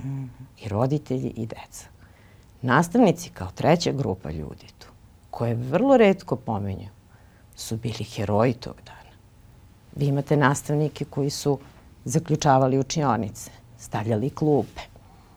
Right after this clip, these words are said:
Speaker 2: Neki su decu uvlačili, neki su s njima bežali. Imate nastavnike koji su prvi ušli u tu učionicu i proveravali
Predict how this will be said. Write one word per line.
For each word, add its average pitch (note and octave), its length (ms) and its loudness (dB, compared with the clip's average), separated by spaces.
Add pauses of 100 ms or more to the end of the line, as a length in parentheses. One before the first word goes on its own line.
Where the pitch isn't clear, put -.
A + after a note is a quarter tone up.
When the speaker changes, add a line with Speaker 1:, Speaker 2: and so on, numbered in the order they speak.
(200)
Speaker 2:
Neki C3+ 340 -2
su - 160 -6
decu A2 360 0
uvlačili, A2 520 -4
neki A#2 300 -6
su C3 140 -8
s - 100 -8
njima C#3 220 0
bežali. C3+ 540 0 (760)
Imate A2+ 260 -8
nastavnike C#3+ 680 -2
koji D#3 240 -2
su D3 300 0 (540)
prvi D3+ 300 2
ušli E3+ 580 0
u C3 100 -8
tu - 160 -10
učionicu - 840 -12 (320)
i - 100 -12
proveravali A2+ 800 2